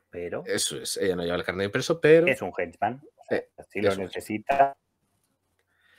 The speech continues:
Speaker 2: Ahí lo tiene. Luego,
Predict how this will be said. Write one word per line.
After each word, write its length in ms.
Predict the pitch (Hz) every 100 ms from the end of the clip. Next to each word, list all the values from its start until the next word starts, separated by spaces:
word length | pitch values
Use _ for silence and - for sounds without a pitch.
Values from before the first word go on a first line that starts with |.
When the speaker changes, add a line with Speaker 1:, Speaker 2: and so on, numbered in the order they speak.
| - - _ _
Speaker 2:
Ahí 200 | - 82
lo 120 | 76 69
tiene. 280 | 69 67 71 - - - _ _ _ _ _ _ - - - - - _
Luego, 360 | - 135 98 82